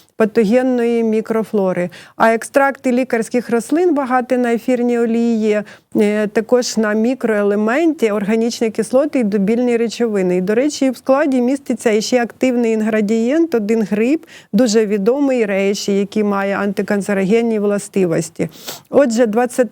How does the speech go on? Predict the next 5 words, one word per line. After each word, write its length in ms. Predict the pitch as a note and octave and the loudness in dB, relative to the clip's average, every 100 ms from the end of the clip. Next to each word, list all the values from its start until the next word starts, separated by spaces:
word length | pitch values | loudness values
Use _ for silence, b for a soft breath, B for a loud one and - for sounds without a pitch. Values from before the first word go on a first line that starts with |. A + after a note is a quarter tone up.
| - | -2
три 300 | B3+ D4 E4 | 0 2 0
лікарських 680 | C4+ B3 A3+ G#3 - A3 G#3 | 0 -2 -4 -4 -2 -4 -2
рослини, 760 | G#3+ G3+ G#3+ F#3+ G3+ B3 F4+ F#4 B B B - | -4 -4 0 0 0 0 -2 -6 B B B -4
е, 840 | A3 A3 A3 G#3+ A3 G#3+ G#3+ G#3+ G#3+ | 0 2 2 0 0 0 0 0 -2
ш-, 420 | - - A3 | -4 0 0